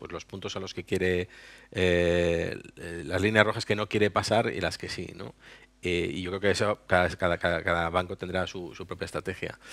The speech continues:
Eh, de todas formas, yo creo que hacia, eh, desde luego nu-, nuestra presidenta lo tiene clarísimo, di-, y dice que el banco tiene que dirigirse hacia un modelo de plataforma, y en ese sentido yo creo que habla de los dos sentidos de la plataforma: de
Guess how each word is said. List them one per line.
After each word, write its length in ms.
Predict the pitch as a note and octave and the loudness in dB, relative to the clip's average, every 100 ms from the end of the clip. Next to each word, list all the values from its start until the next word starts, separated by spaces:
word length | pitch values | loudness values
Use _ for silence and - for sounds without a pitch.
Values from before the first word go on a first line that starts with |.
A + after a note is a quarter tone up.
| - - - | -16 -10 0
Eh, 580 | F2 F2 E2+ E2+ E2 - - - | 2 4 2 0 -2 -6 -14 -6
de 80 | |
todas 180 | F#2 G2+ | 0 0
formas, 360 | - A#2 B2 - _ - - - | 2 4 4 2 _ -20 -20 -8
yo 220 | G2+ G#2+ | -4 0
creo 160 | A2+ | 2
que 40 | - | 4
hacia, 480 | G#2+ G2 G2+ F#2+ F2+ B1+ | 2 4 4 4 2 0
eh, 340 | D#2 C#2 C2 B1 B1 B1 F#2+ | -10 -10 -10 -12 -14 -20 -16
desde 180 | - G2 | -6 -4
luego 140 | A2+ | -2
nu-, 140 | B2 A#2 | -2 -4
nuestra 220 | A2+ - | -4 -4
presidenta 300 | F#2+ G2 A2 | -2 0 2
lo 80 | G#2 | 4
tiene 160 | G2+ G#2+ | 4 2
clarísimo, 560 | G#2 G#2 B2+ B2+ C#3+ - | 4 2 0 -4 -6 -6
di-, 140 | F2 | -4
y 380 | E2+ D#2 - F#2+ | -4 -2 -2 -2
dice 220 | G2+ G#2 | 0 0
que 200 | G2 G2+ - - - | 2 0 -2 -16 -6
el 120 | - | 2
banco 220 | G2+ G#2+ | 4 4
tiene 180 | G2+ G#2 | 2 2
que 120 | G2 | 4
dirigirse 280 | F#2+ F2+ F#2+ | 4 4 0
hacia 120 | F#2+ | -2
un 60 | F#2+ | -4
modelo 220 | F#2 F#2 | -4 -4
de 120 | F2+ | -4
plataforma, 640 | E2+ F2+ F2 - A#2+ C#3 D3+ - | -2 0 0 -2 -4 -2 -4 -4
y 80 | |
en 100 | F2+ | -6
ese 80 | F2 | -6
sentido 480 | F2+ E2+ F#2 F2+ F2+ - - - | -6 -6 -6 -6 -6 -12 -20 -12
yo 80 | F#2 | -6
creo 100 | F#2 | 2
que 60 | |
habla 160 | G2+ F#2+ | 6 6
de 100 | F2+ | 4
los 160 | F2+ F2+ | 0 -4
dos 140 | G2 | -6
sentidos 300 | G2 F#2 F2+ | -6 -4 -4
de 40 | |
la 80 | F2+ | -2
plataforma: 500 | F2 F2+ F#2+ B2 C3 | -4 -4 -4 -2 0
de 220 | G#2+ F2+ | 0 -2